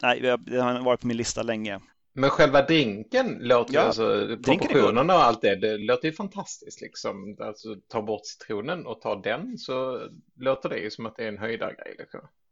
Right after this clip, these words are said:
Speaker 1: Ja, det är en
Speaker 2: Mycket.
Speaker 1: väldigt bra drink. Alltså, välbalanserad och god. Jag tror att jag hade inte velat ha det med mindre citrus, så att jag tror att Difford är rätt på spåret där.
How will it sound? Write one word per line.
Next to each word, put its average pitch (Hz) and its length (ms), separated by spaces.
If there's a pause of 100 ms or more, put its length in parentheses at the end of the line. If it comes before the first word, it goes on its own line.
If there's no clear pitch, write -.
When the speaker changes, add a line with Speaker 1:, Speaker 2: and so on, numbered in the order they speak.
(440)
Speaker 1:
Ja, 139 180
det - 60
är - 20
en 127 60
Speaker 2:
Mycket. 127 40
Speaker 1:
väldigt 127 160
bra 117 160
drink. 120 300 (220)
Alltså, 120 260 (220)
välbalanserad 110 800
och 107 60
god. 110 200
Jag 113 120
tror 131 120
att - 180 (1080)
jag 131 100
hade 135 120
inte 143 120
velat 165 120
ha 135 80
det 113 60
med 117 100
mindre 127 280
citrus, 98 380
så 107 80
att - 80
jag 107 100
tror 117 120
att - 100
Difford 104 340
är 104 280
rätt 107 320
på 113 80
spåret - 360
där. 55 180